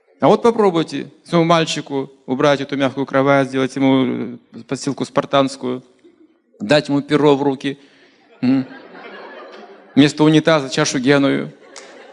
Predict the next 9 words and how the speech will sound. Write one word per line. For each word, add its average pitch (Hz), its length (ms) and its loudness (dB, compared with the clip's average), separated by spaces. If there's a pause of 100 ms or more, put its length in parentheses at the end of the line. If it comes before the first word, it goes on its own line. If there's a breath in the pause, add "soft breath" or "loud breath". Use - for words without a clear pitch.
(100)
Он, 151 300 2
конечно 156 380 0
же, 131 100 0
окажет 120 360 0
бунт, 180 520 4
а 110 80 -12
потом 143 380 -2 (240)
скажет: - 320 -6
«Хорошо!» 190 840 4